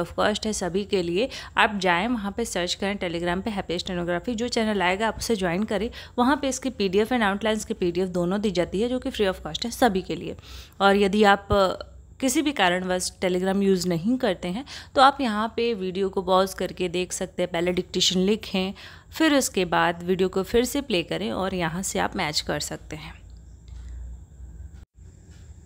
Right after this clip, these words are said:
ये इसकी आउटलाइंस है,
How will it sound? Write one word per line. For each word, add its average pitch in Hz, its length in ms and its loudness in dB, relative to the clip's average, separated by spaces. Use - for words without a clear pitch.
ये 240 220 2
इसकी 262 260 -2
आउटलाइंस 190 560 0
है, 233 120 -10